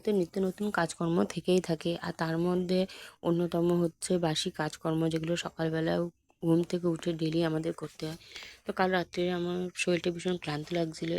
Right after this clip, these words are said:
এই জন্য আমি গ্যাসটাও মুছে শুতে পারিনি। তো সকালবেলা ঘুম থেকে উঠে সবার আগে আমি গ্যাসটাকে মুছে নিলাম। গ্যাস মুছে নেওয়ার পরে দেখো, ঘর দিয়েও ঝাড় দিতে শুরু করে দিয়েছি, কারণ ঘর দিয়েও তো ঝাড় দিতেই হবে। তারপরে ছেলের স্কুলও আছে।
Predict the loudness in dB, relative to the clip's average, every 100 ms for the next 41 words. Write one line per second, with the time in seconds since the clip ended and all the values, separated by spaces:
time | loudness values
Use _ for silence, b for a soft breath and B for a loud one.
0 | -2 -2 -2 -2 -2 -2 -4 B B B
1 | B -4 -4 -2 0 0 0 -2 0 0
2 | 0 -4 -4 -4 -4 -4 -4 -4 -2 0
3 | 0 0 -4 -6 -8 -12 -14 -10 -6 -6
4 | -2 -2 -2 -6 -6 -2 -2 -2 -4 -8
5 | -8 -16 B B B B B 0 2 0
6 | -2 -4 -6 -6 -6 -6 -10 -12 -10 -6
7 | -6 -4 -4 -4 -2 -2 0 -2 0 0
8 | 2 2 2 0 0 2 0 -4 -8 -8
9 | -8 -6 -6 -8 -8 -4 -2 -2 -4 -8
10 | -14 B B B B -20 -6 -4 0 0
11 | 0 -2 -4 0 4 4 0